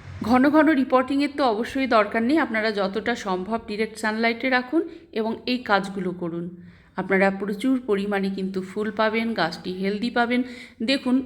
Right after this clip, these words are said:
গাছে যদি মনে হয় যে পাতা কম, অথচ ফুল বেশি, সেটাও কিন্তু সম্ভব। হয়তো গাছে দেখা যাবে পাতা নেই,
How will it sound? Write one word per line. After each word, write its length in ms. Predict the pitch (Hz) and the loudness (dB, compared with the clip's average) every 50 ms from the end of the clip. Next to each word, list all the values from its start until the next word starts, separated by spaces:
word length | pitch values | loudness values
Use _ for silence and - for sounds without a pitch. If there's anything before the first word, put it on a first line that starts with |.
| - - | 0 2
গাছে 500 | 233 214 214 214 - 247 254 254 262 254 - - 196 185 | 4 4 2 2 -2 -2 0 0 -2 -4 -6 -10 -8 -4
যদি 240 | 214 220 196 233 | -4 -2 -2 -2
মনে 240 | 226 202 180 180 214 | 0 0 0 0 0
হয় 180 | 233 233 240 233 | 0 0 -2 -2
যে 120 | 233 247 | -2 -4
পাতা 380 | - - 190 185 185 - 233 233 | -2 0 -2 -2 0 -2 -4 -6
কম, 300 | - - 202 202 202 254 - - - - - - - - | -2 0 0 0 0 -2 -6 -12 -20 -20 -20 -18 -8 -6
অথচ 360 | 220 214 202 269 269 240 - 277 277 - | -4 -4 -2 -2 -4 -4 -4 -8 -8 -8
ফুল 300 | - - 233 214 196 196 | -8 -6 -4 -2 0 0
বেশি, 460 | 196 185 160 - - - - - - - - - _ _ _ _ _ _ _ _ _ _ _ _ _ _ _ | 2 0 0 -2 -4 -10 -12 -14 -16 -18 -20 -20 _ _ _ _ _ _ _ _ _ _ _ _ _ _ _
সেটাও 440 | - - - 247 240 240 247 240 226 | -8 -2 -2 0 2 2 2 2 2
কিন্তু 300 | 226 - 202 202 196 196 | 0 -4 -6 -6 -6 -6
সম্ভব। 540 | 190 - 170 160 165 160 165 165 151 - - - - _ _ _ _ _ _ _ _ _ _ _ _ _ _ _ _ | -6 -4 -6 -6 -6 -6 -8 -10 -12 -12 -14 -20 -20 _ _ _ _ _ _ _ _ _ _ _ _ _ _ _ _
হয়তো 300 | - 214 214 208 214 220 | 0 0 2 4 2 2
গাছে 320 | 208 214 196 196 - 233 | 4 4 4 4 2 -2
দেখা 240 | 202 220 220 220 226 | -2 -2 -2 -2 -2
যাবে 200 | 220 220 202 214 | -4 -4 -4 -4
পাতা 340 | 202 - 185 170 180 - 214 | -4 -2 -2 -2 -2 -2 -2
নেই, 240 | 220 214 208 240 - | -2 -2 -2 -4 -6